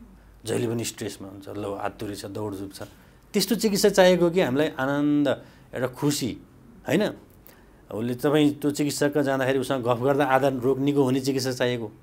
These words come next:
हामीलाई, हामीलाई त दोस्रो चिकित्सा चाहिएको नि त, त्यो खुसी चिकित्सक चाहिएको। त्यही भएर हामीले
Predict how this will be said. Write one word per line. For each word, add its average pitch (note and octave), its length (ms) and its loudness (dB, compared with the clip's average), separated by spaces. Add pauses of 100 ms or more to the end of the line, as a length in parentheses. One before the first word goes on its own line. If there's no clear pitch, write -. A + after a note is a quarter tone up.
(800)
हामीलाई, A2 200 -4
हामीलाई B2 280 -2
त - 20 -4
दोस्रो A#2+ 260 -4
चिकित्सा A#2+ 280 -10
चाहिएको F#2+ 320 -8
नि C3+ 80 -12
त, G2+ 80 -12 (1000)
त्यो G#2+ 80 -12
खुसी D3+ 260 -2
चिकित्सक B2+ 320 -2
चाहिएको। F#2+ 320 -6
त्यही E3 180 0
भएर E3 120 6
हामीले D#3+ 380 0